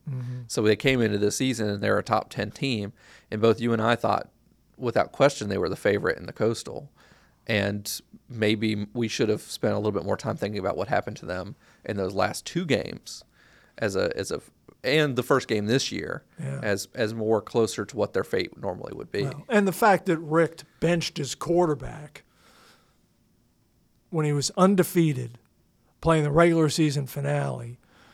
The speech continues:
Speaker 1: just showed how little faith he has in him.
Speaker 2: All right, so you think Virginia wins, but you like, uh, the points for Pitt.
Speaker 1: I do.
Speaker 2: Even, uh, E S P N's matchup predictor has Virginia at a seventy-two percent chance of winning.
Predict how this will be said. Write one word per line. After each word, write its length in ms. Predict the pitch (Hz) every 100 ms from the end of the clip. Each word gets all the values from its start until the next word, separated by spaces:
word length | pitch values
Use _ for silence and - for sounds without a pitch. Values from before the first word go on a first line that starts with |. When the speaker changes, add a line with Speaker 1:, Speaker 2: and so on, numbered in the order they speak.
| _ _ -
Speaker 1:
just 220 | 160 147
showed 340 | - 165 147 135
how 480 | 139 135 131 131 120 - _ -
little 260 | 147 151
faith 400 | 139 156 170 196
he 120 | - 123
has 320 | 127 160 -
in 100 | 165
him. 160 | 185 - _ _ _ _ _ _ _ _ - _ - - _ - _ _ _ -
Speaker 2:
All 80 | 151
right, 180 | 127 -
so 120 | 156
you 160 | 147
think 280 | 156 156 -
Virginia 380 | 120 123 127 113
wins, 340 | 113 190 165
but 140 | 120 107
you 100 | 110
like, 560 | 110 107 - - - - - _ _ _ -
uh, 260 | 110 104
the 120 | 104
points 360 | 104 131 104 -
for 100 | 107
Pitt. 380 | - - 107 - -
Speaker 1:
I 100 | 143
do. 320 | 131 143 131 - _
Speaker 2:
Even, 400 | 127 120 123 - - 117 - -
uh, 200 | 123 117 -
E 80 | 170
S 120 | -
P 100 | 185
N's 140 | 175
matchup 380 | 117 127 - -
predictor 280 | 117 113 113
has 280 | 110 104 -
Virginia 460 | 110 117 113 117 107
at 80 | 104
a 40 |
seventy-two 560 | - 120 123 113 - 117
percent 260 | 123 -
chance 300 | - 110 104
of 100 | -
winning. 260 | - -